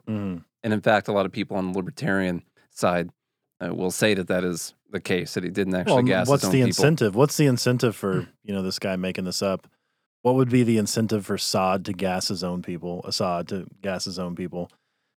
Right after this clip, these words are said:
Speaker 1: You know, it just, uh, something, something smells off.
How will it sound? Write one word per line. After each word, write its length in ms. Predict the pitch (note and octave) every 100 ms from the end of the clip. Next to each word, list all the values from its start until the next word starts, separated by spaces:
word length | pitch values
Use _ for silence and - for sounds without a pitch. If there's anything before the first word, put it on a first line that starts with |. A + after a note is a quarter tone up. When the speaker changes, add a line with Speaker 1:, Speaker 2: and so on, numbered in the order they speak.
| _ -
Speaker 1:
You 120 | G#2+
know, 240 | F2+ E2+ - -
it 80 | A2
just, 260 | C3 -
uh, 80 | C3
something, 480 | - C#3 C#3 B2+ A2 _
something 440 | - D3+ E3 C3 G2+
smells 520 | - A#2+ A2 G2 F2+
off. 440 | F2 D#2 - -